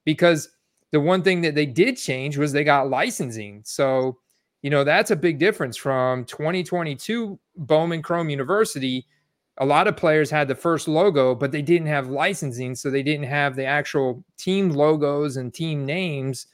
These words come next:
Now they, you know, twenty twenty-three's got team names, team licensing, uh,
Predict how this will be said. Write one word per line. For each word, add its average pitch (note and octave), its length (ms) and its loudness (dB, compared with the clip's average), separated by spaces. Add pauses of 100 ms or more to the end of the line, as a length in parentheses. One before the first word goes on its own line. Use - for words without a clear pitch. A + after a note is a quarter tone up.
(320)
Now F#3+ 360 4
they, D#3+ 360 2 (340)
you D3 100 2
know, D3 280 4
twenty F3 340 -2
twenty-three's E3+ 640 0
got C3 220 2
team D3+ 300 -2
names, G3+ 460 0
team C3 320 -6
licensing, E3 840 -2 (380)
uh, C#3 200 4